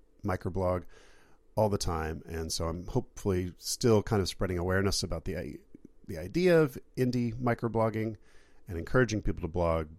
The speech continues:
but not so much on the coding side. And I hope to get back to that soon. But in the meantime, I'm gonna wrap this up. Thanks for listening to the show. You can find past episodes, of course,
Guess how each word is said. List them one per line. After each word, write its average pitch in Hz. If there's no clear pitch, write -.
but 80
not -
so 123
much 107
on 95
the 80
coding 80
side. 73
And 78
I 78
hope 90
to 80
get -
back 98
to -
that 76
soon. 127
But -
in 110
the 110
meantime, 120
I'm -
gonna 110
wrap 107
this -
up. 131
Thanks 156
for 139
listening 131
to -
the 107
show. 135
You 123
can 117
find 131
past 135
episodes, 120
of -
course, 147